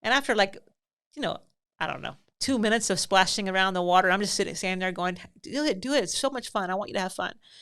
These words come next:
And they kinda splash in it for two minutes and they're kinda, like, done after that. And they're starting to, like, you know, s-,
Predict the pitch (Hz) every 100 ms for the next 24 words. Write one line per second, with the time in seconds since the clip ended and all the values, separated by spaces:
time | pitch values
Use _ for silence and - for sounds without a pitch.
0 | - - _ 180 185 208 190 190 180 -
1 | 180 185 180 202 233 233 240 240 285 302
2 | 214 233 302 165 160 170 156 - - 185
3 | 175 214 196 196 180 175 - _ 185 170
4 | 170